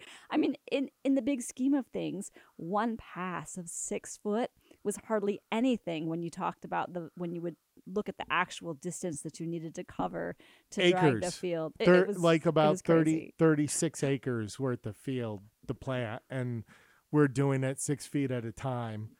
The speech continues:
Speaker 2: It was crazy. And the other crazy thing, and, and kudos to tra-,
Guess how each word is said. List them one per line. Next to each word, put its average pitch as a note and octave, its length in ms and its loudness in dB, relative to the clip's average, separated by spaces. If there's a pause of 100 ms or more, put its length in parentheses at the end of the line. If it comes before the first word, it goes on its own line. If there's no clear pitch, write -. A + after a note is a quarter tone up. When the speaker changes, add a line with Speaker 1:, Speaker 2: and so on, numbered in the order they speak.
(360)
Speaker 2:
It G3 80 2
was A3 160 0
crazy. C#3 680 0
And E3+ 320 2 (100)
the D#3+ 160 4
other G#3+ 160 6
crazy F#3 380 2
thing, F3 260 2
and, E3 200 2
and D#3 220 -2 (200)
kudos A#3 380 6
to D3+ 60 -8
tra-, E3 300 2